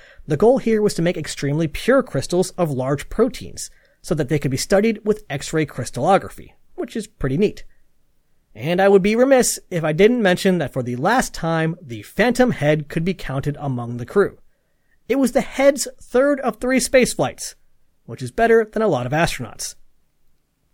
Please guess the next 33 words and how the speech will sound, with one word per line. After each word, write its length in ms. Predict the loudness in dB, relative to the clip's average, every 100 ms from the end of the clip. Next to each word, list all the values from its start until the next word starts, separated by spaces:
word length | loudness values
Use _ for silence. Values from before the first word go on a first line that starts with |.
| _ _ _ _ _ _ _ _ _ _ _ _ -4
When 140 | 2
the 60 | 2
deorbit 460 | 4 6 4 2
burn 200 | 2 0
fired 420 | 2 2 4 2
a 60 | -2
few 220 | -2 0
minutes 280 | 2 2 -2
into 200 | -6 -6
flight 320 | -2 -2 0
day 140 | 0 0
six, 480 | -2 -6 -6 -8 -10 _ _
the 120 | -8
crew 240 | -2 0 2
noted 400 | 4 4 0 -2
how 180 | -4
much 260 | -2 -2 -2
longer 380 | -2 0 0 0
it 80 | 0
took 160 | -2
to 80 | -2
fall 300 | -4 0 2
back 300 | 4 2 0
from 140 | -6
their 140 | -6 -4
lofty 320 | -4 -2 -2
perch. 420 | 0 -2 -2 -12 -14 -18 -20 -20 -18
Seventy-two 800 | -12 -4 -2 0 0 2 2 4
minutes 320 | 4 4 -2
from 180 | -6 -2
deorbit 500 | -2 2 2 2 -2
to 100 | 0
landing 480 | 4 4 2 -4